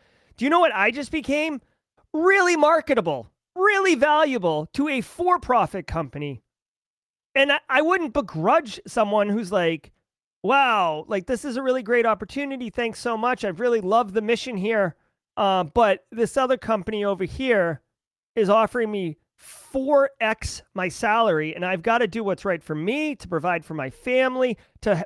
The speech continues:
provide for my career. I've always wanted to do this." Like, you'll always be in my heart, nonprofit. So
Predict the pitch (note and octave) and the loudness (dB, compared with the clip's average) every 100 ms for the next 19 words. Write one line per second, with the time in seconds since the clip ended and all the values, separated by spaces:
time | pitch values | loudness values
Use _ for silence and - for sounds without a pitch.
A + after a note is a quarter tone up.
0 | - G#3+ F#3+ F3+ F#3 E3+ E3 D3 - G3+ | -6 -4 0 0 -2 -4 -6 -6 -2 2
1 | A3+ A#3 F#3 D#3 F#3 D#3 F3 E3 D3 D#3+ | 4 4 4 2 0 -2 -4 -6 -8 -6
2 | B3 A#3+ A#3+ - _ _ _ - F3 - | 0 2 2 -4 _ _ _ 0 0 0
3 | _ _ _ G#3 A#3 C4+ D#4 A#3 D#4+ E4 | _ _ _ 2 6 6 4 0 0 0
4 | D4+ A#3 C4+ C#4 G#3+ G#3+ D#3+ G3 F#3 - | 0 2 2 2 2 2 2 2 2 0
5 | - _ _ _ - B3 G#3 F3 | -6 _ _ _ 2 4 4 2